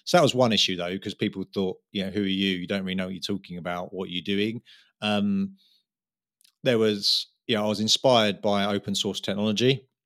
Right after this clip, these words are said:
And so our platform is built on, on Joomla, which is in, you know, like, Word-, you've got WordPress, Joomla, Drupal. It's a content management system.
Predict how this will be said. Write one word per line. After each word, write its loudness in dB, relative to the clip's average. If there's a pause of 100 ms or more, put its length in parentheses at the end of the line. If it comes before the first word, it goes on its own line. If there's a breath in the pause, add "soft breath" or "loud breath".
(640)
And -4
so 0 (520 loud breath)
our 0 (1040)
platform -6
is -8
built -4
on, -10
on -12
Joomla, -2
which -10
is -10
in, -10 (160)
you -12
know, -10
like, -10
Word-, -6
you've -10
got -4
WordPress, -6
Joomla, -6
Drupal. -4 (340 loud breath)
It's -12
a -18
content -10
management -10
system. -6